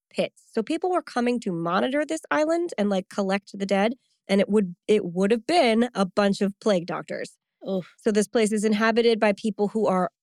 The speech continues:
Speaker 1: almost dead in a gruesome way, totally dead, and people dressed as giant, terrifying ravens. <laughs> So
Speaker 2: So wild.
Speaker 1: it's a, it was
Speaker 2: It's
Speaker 1: like
Speaker 2: a nightmare.
Speaker 1: It is an actual nightmare, yeah.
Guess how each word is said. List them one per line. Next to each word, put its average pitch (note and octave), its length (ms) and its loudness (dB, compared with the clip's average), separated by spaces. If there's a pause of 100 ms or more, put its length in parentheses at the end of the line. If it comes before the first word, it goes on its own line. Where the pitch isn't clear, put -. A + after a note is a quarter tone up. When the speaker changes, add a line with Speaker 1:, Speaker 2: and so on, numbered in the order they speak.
(160)
Speaker 1:
almost E4 460 2
dead C4 360 2 (720)
in A3+ 120 4
a G#3 60 4
gruesome G#3 520 2
way, F3 360 0 (680)
totally D#4+ 380 4
dead, F#3 380 2 (300)
and F3+ 200 0
people A#3 360 2
dressed G3 440 0
as F#3+ 160 0
giant, F#3+ 440 2
terrifying F3 600 -4
ravens. D#3+ 500 -6
<laughs> - 40 -20 (420)
So - 200 0
Speaker 2:
So G3+ 160 -6
wild. E3+ 320 -6
Speaker 1:
it's C#4+ 180 -2
a, D4+ 140 2
it C4 80 0
was C4+ 160 0
Speaker 2:
It's A#3 40 -6
Speaker 1:
like B3 220 2
Speaker 2:
a - 40 -4
nightmare. D#3+ 640 -8
Speaker 1:
It C#4 140 2
is C4+ 140 0
an B3 80 2
actual G#3+ 400 2
nightmare, F3+ 420 -2
yeah. F#3 240 -2